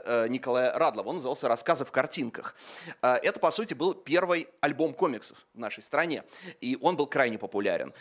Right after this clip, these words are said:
Э, он был популярен и среди, э, детей того периода, э, и среди многих последующих поколений советских детей, потому что он пересдавался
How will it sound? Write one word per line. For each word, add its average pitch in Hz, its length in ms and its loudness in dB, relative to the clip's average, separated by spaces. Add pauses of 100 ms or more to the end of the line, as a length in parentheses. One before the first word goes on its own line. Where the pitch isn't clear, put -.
(160)
Э, 110 420 4
он 151 200 2
был 143 180 6
популярен 131 540 2
и 127 260 -4
среди, 113 500 -2
э, 95 460 -4
детей 107 300 -8
того 123 240 2
периода, 208 580 4 (260)
э, 120 380 4
и 156 260 -4
среди 147 320 0
многих 170 440 2
последующих 127 520 -2
поколений 170 460 -2
советских 113 480 -4
детей, 123 260 -4
потому 135 140 -2
что 135 100 -6
он 117 60 -6
пересдавался 127 600 2